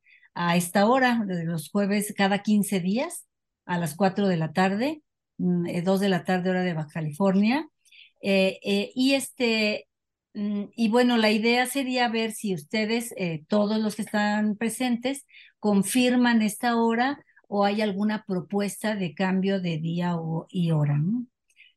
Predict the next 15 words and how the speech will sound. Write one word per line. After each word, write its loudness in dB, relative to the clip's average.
Eh, 2
les 2
comento 2
nada 2
más 0
que, -6
por -6
ejemplo, -2
los 0
días, 0
eh, -2
martes 2
cada 0
quince -4
días, -2